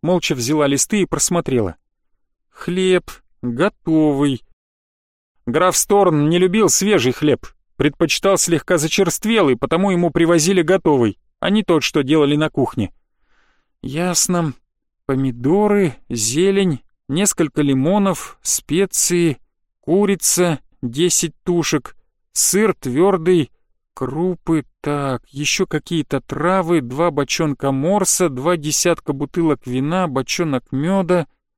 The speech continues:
сыр мягкий, пятнадцать колбас кровяных. Вроде все. Не так уж и много вроде". "Так и на складах поместья своего хватает. Обычно всегда докупают то, чего не хватает".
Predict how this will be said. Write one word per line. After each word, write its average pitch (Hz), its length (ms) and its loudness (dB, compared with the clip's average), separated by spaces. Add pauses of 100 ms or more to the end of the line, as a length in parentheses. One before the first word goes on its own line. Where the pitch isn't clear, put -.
(180)
сыр 180 520 0
мягкий, 165 520 -2
пятнадцать 151 720 -4
колбас 135 440 0
кровяных. 143 720 -2 (560)
Вроде 185 440 0
все. 147 600 -2 (420)
Не 151 180 0
так 202 200 -2
уж - 200 0
и 160 40 2
много 175 400 2
вроде". 185 440 0 (880)
"Так 139 160 -2
и 180 40 4
на 185 100 4
складах 185 460 2
поместья 196 460 2
своего 180 460 4
хватает. 160 580 0 (260)
Обычно 175 440 0
всегда 151 340 0
докупают 170 500 0
то, 208 140 4
чего 156 240 -2
не 160 100 0
хватает". 180 580 0